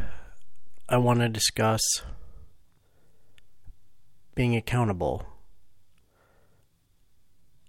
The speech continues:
and how that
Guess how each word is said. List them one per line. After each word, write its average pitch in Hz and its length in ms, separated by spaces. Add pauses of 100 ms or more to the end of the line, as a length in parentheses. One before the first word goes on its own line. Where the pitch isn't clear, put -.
(1500)
and 117 220
how 107 400
that 117 500